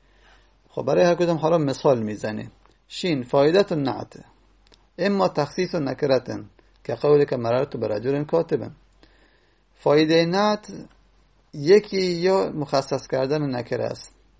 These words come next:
خب مانند گفته تو مررت برجل کاتبا، اول میگی مررت برجل، عبور کردم به یک مردی، تمام مردهای دنیا رو در بر می‌گیره.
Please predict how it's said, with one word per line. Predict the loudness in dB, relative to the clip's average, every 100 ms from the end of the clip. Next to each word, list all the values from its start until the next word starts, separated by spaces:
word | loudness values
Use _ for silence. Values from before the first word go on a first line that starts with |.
| _ _ _ _ _
خب | -6
مانند | -2 0 0
گفته | 0 0 0 0
تو | 0
مررت | -2 0 2 2 0
برجل | 0 4 4 4 2 2 -2
کاتبا، | -2 -2 0 -2 -4 -6 -12 _ _ _ _ -4
اول | 2 4 4
میگی | 2 0
مررت | 4 4 4 2
برجل، | 2 4 2 0 -2 -6 -12 _ _ _ _ _ _ -4
عبور | 0 2
کردم | 2 0 -2
به | -2
یک | 2 2 2
مردی، | 0 0 0 -4 -4 -10 _ _ _ _ _
تمام | -4 0 2 2
مردهای | 2 2 2 0
دنیا | 0 -2 0
رو | -2
در | 0 0
بر | 2 2
می‌گیره. | 2 -4 -6 -4 -4